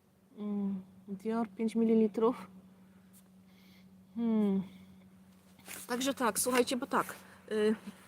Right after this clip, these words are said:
nie wiem, czy państwo zauważyliście, że perfumy, próbki perfum to będzie temat,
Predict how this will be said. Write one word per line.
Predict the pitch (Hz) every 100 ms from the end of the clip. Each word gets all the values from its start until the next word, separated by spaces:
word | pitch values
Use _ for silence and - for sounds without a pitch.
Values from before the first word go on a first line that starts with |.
| - -
nie | 254
wiem, | 403
czy | -
państwo | - 359 392
zauważyliście, | 294 277 277 311 262 - - 226 302 - - - -
że | 226 262
perfumy, | - 269 - 330 339 247 240
próbki | - - - - 311
perfum | 285 277 294 285
to | 247
będzie | 226 254 247 247
temat, | - 233 226 220 226 -